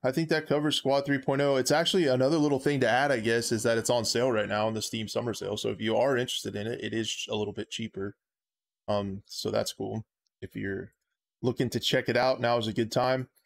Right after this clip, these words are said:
Um, there's been a lot of people streaming it, so I've been watching that. Um,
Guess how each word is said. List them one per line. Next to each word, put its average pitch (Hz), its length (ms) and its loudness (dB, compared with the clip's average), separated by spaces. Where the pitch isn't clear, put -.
Um, 120 180 2
there's 120 180 2
been 185 120 2
a 180 80 4
lot 131 260 2
of - 80 -2
people 147 280 0
streaming 127 380 2
it, 160 120 0
so 127 160 2
I've 113 100 0
been 120 160 0
watching 120 340 2
that. 120 320 2
Um, 104 500 2